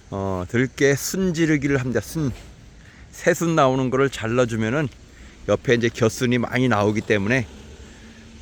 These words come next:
어, 가지가 많이 나와서 이제 가지마다 이제, 에, 꽃이 올라오기 때문에 수확량이 또 많아집니다. 근데 이제 오늘 제가 또 볼 것은 뭐냐면은, 음,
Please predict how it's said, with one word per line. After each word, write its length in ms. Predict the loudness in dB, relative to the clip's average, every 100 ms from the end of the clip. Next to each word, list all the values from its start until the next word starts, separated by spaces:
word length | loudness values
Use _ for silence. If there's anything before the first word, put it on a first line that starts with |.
| -16 -10
어, 380 | -6 -6 -8 -10 -16 -20 -20 -20 -20 -20 -20 -10
가지가 440 | -4 -2 2 2
많이 340 | 2 2 4 4
나와서 460 | 4 2 2 0
이제 140 | 0 -2
가지마다 640 | -2 0 2 2 4 2
이제, 380 | 2 4 2 2 -10 -20 -20 -6
에, 120 | -4 -4
꽃이 280 | -2 -2 2
올라오기 380 | 4 4 4 2
때문에 420 | 0 0 0 -2 -4 -16 -20
수확량이 600 | -8 -4 0 0 0 0
또 80 | -2
많아집니다. 760 | -2 -2 -2 -2 -2 -4 -6 -8 -16 -20 -20 -16 -16 -10
근데 180 | -2 0
이제 220 | 2 2 0 -6 0
오늘 440 | 4 4 4 2 0 -8 -6
제가 240 | 0 0
또 180 | 2 -2 -4 -2
볼 160 | -2
것은 380 | 0 0 0 0
뭐냐면은, 420 | 0 0 0 -2 -4 -10 -20 -20 -20 -20 -20 -20 -20 -20 -20 -20 -6
음, 640 | -2 0 2 2 0 -2